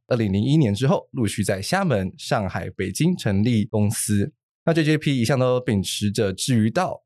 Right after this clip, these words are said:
聚于德、依于人、游于义”的伦理观与设计准则，那也执行非常多种类的业务项目。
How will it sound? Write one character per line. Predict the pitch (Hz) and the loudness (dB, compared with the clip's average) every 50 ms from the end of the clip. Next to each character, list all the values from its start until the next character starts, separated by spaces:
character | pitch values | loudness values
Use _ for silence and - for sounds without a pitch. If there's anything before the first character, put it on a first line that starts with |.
| _ | _
聚 | - - 131 | -6 -2 -2
于 | 107 95 98 104 | 0 0 0 0
德、 | - - 104 95 95 87 - _ _ - | 0 -2 -2 0 0 -2 -4 _ _ -4
依 | 151 160 175 | -2 -2 0
于 | 170 139 107 110 127 | 2 2 2 2 4
人、 | 131 113 113 98 101 120 - - | 2 2 2 0 -2 -4 -8 -8
游 | 110 104 107 107 110 | -4 0 0 0 2
于 | 110 107 107 110 - | 2 0 0 0 0
义” | - 170 127 | 0 0 0
的 | - 98 92 | 0 -2 -2
伦 | - 101 95 98 110 156 202 | -2 -2 0 0 2 2 2
理 | 190 113 95 | 0 0 0
观 | - 113 113 127 139 - | 0 -2 -2 -2 -4 -6
与 | - 101 90 | -10 -10 -8
设 | - - 127 104 | -4 -2 -2 -2
计 | - - 110 | -2 -2 -4
准 | 101 - 90 - | -2 -4 -6 -6
则， | 73 - - 69 - - _ _ _ - | -6 -8 -6 -6 -6 -8 _ _ _ -4
那 | 110 104 | -2 0
也 | 101 92 | 0 0
执 | - - 117 | 0 -2 -2
行 | 113 - 110 101 98 | 0 0 0 0 0
非 | - 139 | -2 -2
常 | 131 117 101 98 | -2 -2 -2 0
多 | 98 135 139 | 0 0 0
种 | 131 - 120 98 95 | 0 0 -2 -2 -2
类 | 113 143 | 0 0
的 | 151 151 | 0 0
业 | 147 165 190 175 | 0 2 2 2
务 | 175 180 165 | 2 2 2
项 | 160 - 190 165 | 2 2 2 4
目。 | 160 170 180 147 98 | 4 4 4 2 2